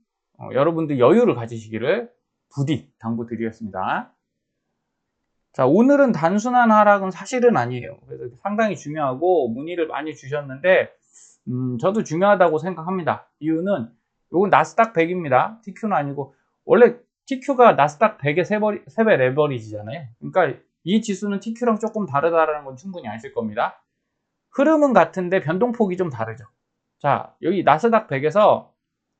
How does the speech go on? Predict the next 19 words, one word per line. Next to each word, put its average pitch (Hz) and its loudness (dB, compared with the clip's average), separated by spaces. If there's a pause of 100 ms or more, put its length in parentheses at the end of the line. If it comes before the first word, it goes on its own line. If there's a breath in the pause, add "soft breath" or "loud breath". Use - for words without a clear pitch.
(760)
기본적으로 233 4
저희가, 170 2 (640)
어, 139 -4
추세선을 262 6
긋는다면 139 0 (680)
요런 233 6
추세선이 214 2
나와요. 123 6
이 131 -6
고점, 143 0
이, 143 -16 (760)
어, 113 -8 (800)
고점 190 4
두 160 -4
개를 170 2
연결하는 139 0
거죠. 120 -2
이렇게 135 0
연결하면, 139 -2